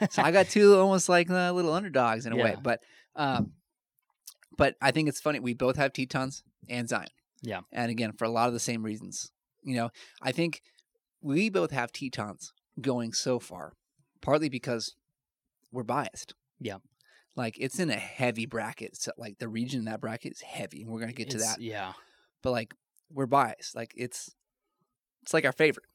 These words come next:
Speaker 2: Yeah.
Speaker 1: You know, and so, like, when it comes up to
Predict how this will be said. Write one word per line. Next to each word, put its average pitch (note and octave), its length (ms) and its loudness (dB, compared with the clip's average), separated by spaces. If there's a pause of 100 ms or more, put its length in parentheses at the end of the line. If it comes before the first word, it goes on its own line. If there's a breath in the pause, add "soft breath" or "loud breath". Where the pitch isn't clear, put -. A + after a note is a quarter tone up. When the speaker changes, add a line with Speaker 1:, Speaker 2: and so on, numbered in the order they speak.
(140)
Speaker 2:
Yeah. G#2+ 160 -2 (240)
Speaker 1:
You B2 120 -6
know, - 80 -2
and A#2+ 160 -6
so, C#3 120 -2
like, A#2+ 180 -4 (680 soft breath)
when C#3+ 140 -2
it D#3+ 120 0
comes E3+ 220 0
up E3 160 4
to E3 380 2